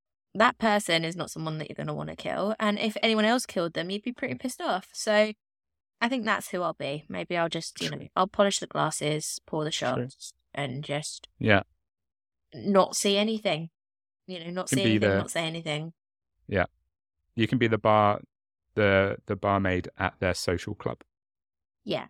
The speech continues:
Speaker 1: I think that's a good plan. I'll do the opposite of what the British plan-, Transport Police tell us to do. Um, we have, like, a
Speaker 2: <laughs>
Speaker 1: slogan over here that's like, "See something, say something."
Speaker 2: Yeah,
Speaker 1: But
Speaker 2: yeah.
Speaker 1: as their barmaid, I'll, I will
Speaker 2: <laughs>
Speaker 1: be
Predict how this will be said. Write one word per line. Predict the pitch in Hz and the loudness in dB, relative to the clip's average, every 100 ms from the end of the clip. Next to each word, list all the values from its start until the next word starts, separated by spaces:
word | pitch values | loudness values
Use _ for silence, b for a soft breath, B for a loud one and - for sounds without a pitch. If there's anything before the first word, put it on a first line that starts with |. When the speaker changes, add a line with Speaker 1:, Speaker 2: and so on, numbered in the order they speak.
| - | -2
Speaker 1:
I | 202 | 2
think | 214 | 2
that's | 202 208 | 0 -4
a | |
good | 196 185 | -8 -10
plan. | 175 160 - | -10 -4 6
I'll | 214 | 6
do | 220 247 | 6 2
the | 247 | 2
opposite | - 214 220 220 202 | 0 0 -2 -2 -2
of | 196 196 | -2 -2
what | 196 | -2
the | 190 | -2
British | 190 185 175 - | -6 -6 -6 -8
plan-, | 180 175 - | -8 -8 -8
Transport | - 180 - 165 160 | -4 -4 -4 -8 -8
Police | - 175 185 - | -4 -4 -4 -6
tell | - 175 | 0 0
us | 180 | 0
to | - 214 | -4 -6
do. | 175 180 196 _ _ _ _ - | -2 -2 -6 _ _ _ _ -2
Um, | 160 165 | 0 2
we | 180 | 2
have, | 180 | 4
like, | 175 180 | 4 4
a | |
Speaker 2:
<laughs> | - | 0
Speaker 1:
slogan | 160 160 165 | -2 -6 -6
over | 160 160 | -6 -6
here | 180 160 | -2 -2
that's | 170 156 - | -2 0 4
like, | 165 - _ _ - | 4 4 _ _ -4
"See | - 180 | 4 4
something, | 185 113 180 | 4 -2 -4
say | 170 175 180 | -2 -2 0
something." | 202 - 185 175 | -2 -2 -2 4
Speaker 2:
Yeah, | 113 95 - | 6 6 4
Speaker 1:
But | 190 | 6
Speaker 2:
yeah. | 190 | 6
Speaker 1:
as | 185 - | 6 2
their | 180 | 0
barmaid, | 175 170 170 165 151 156 - | 2 4 4 4 2 0 2
I'll, | 160 160 - | 4 4 4
I | 170 | 2
will | 160 160 160 | 2 -2 -6
Speaker 2:
<laughs> | - | -2
Speaker 1:
be | 160 156 | -2 0